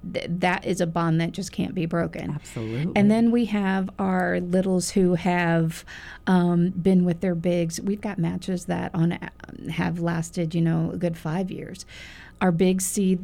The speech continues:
Speaker 1: see these littles through their ups, the ups and downs in their life, but that's what I mean by
Speaker 2: Yeah.
Speaker 1: they found their person. This is a consistent person in their life who is always there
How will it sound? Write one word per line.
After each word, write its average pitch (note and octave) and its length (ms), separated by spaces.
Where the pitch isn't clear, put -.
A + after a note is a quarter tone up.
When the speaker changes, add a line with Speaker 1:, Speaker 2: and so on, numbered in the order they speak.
Speaker 1:
see A3 300
these G3 260
littles F3 320
through F#3 220
their E3 200
ups, F#3 240
the F#3 160
ups - 240
and F3+ 140
downs F#3 340
in F#3 120
their E3+ 140
life, F#3+ 300
but - 200
that's - 260
what G#3 140
I F#3 100
mean F#3 440
by E3 440
Speaker 2:
Yeah. D#3+ 160
Speaker 1:
they F3+ 440
found G#3+ 420
their F3 140
person. - 640
This G3 180
is F#3 180
a F3+ 140
consistent G#3 800
person G3+ 400
in F#3+ 140
their G3 140
life E3 280
who F#3+ 180
is E3 140
always A3+ 460
there - 360